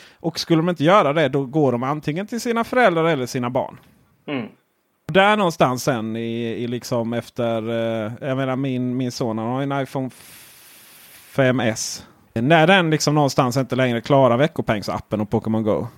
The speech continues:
Speaker 1: då, eh, då, eh, är ju den förbrukad. Och, eh, skulle, skulle man då ha ett pantsystem där liksom li-, där, där ligger liksom en femhundring, eller då, det måste ju vara någon sån siffra ju för att det ska vara meningsfullt. I så många år, ja,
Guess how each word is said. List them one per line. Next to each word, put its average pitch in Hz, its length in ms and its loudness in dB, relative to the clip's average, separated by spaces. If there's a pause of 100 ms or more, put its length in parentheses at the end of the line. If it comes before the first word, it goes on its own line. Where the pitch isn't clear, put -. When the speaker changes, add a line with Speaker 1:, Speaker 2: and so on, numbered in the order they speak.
Speaker 1:
då, 123 480 4
eh, 110 380 2 (420)
då, 113 520 2
eh, 107 840 0
är 139 60 6
ju 123 140 4
den 117 320 2 (480)
förbrukad. 127 720 2 (120)
Och, - 380 -6
eh, 117 320 4
skulle, 139 360 4
skulle - 240 0
man 139 120 2
då 131 80 6
ha 147 80 8
ett 156 100 -2
pantsystem 135 600 0
där 123 140 0
liksom 123 300 -2
li-, 120 180 -2
där, 120 140 -2
där 120 300 -4
ligger 120 260 -2
liksom 117 280 -4
en 113 60 -2
femhundring, 117 680 -2
eller 135 180 0
då, 131 180 -4 (460)
det 143 100 2
måste 170 280 2
ju 131 60 4
vara 185 200 6
någon 120 120 0
sån 220 160 0
siffra 233 400 -4
ju 107 80 -4
för - 100 -4
att 139 60 -4
det 151 100 -6
ska - 140 -8
vara 151 160 2
meningsfullt. 110 640 -4 (540)
I 156 140 2
så 185 220 6
många 156 280 2
år, 113 360 2 (100)
ja, 139 380 4